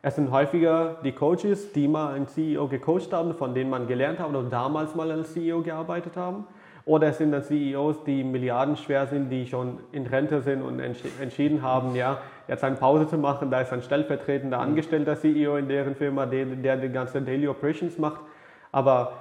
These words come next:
Speaker 1: es wäre ja spannend, aus einer Perspektive zu lernen, wo man sieht, okay, so macht ein C E O die Daily Operations. Das ist so
Speaker 2: Mhm.
Speaker 1: der Unterschied. Und das war, das war der,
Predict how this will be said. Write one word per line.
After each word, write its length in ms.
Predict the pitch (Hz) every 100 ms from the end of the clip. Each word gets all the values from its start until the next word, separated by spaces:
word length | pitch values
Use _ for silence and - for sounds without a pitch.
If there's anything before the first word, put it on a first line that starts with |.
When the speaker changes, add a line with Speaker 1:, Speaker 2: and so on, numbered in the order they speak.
| -
Speaker 1:
es 180 | 127 -
wäre 140 | 143
ja 100 | 139
spannend, 500 | 139 - 143 147 139
aus 160 | 131 131
einer 140 | 131
Perspektive 600 | 127 127 135 127 147 147
zu 120 | 151
lernen, 300 | 127 123 123
wo 60 | 127
man 220 | 123 120
sieht, 200 | 131 131
okay, 360 | 120 139 147 147 - - _
so 220 | 123 156
macht 240 | 151 160 -
ein 100 | 135
C 120 | -
E 200 | 143 135
O 60 | 131
die 140 | 127
Daily 240 | 127 127 135
Operations. 600 | 127 - 139 135 117 -
Das 200 | 131 131
ist 80 | 127
so 60 |
Speaker 2:
Mhm. 60 | 120
Speaker 1:
der 140 | 123
Unterschied. 440 | 160 151 120 139 151 - - -
Und 320 | - 131 123 120 - - -
das 240 | 151 151 143
war, 300 | 143 131 127
das 180 | 156
war 140 | - 135
der, 300 | 127 127